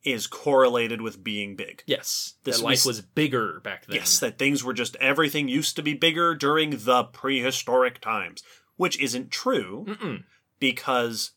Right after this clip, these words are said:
Speaker 1: s-, many different groups have achieved giant sizes at different times under different conditions in different habitats.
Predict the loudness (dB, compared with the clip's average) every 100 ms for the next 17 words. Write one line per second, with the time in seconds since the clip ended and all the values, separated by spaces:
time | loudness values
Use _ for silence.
0 | _ -10 -6 -6 -8 -4 2 4 4 2
1 | 0 0 0 -2 -4 -2 0 -2 -6 -12
2 | -10 -6 -4 -4 -4 -4 -4 -8 -12 -2
3 | 2 2 0 -2 -2 0 -2 -4 -10 -8
4 | -10 -10 -6 -6 -4 -6 -4 -2 -2 -4
5 | -10 -10 -10 -10 -14 -10 -8 -6 -8 -8
6 | -8 -8 -8 -10 -12 -14 -16 -18 _ -8
7 | -6 -6 -6 -4 -4 -6 -8 -8 -10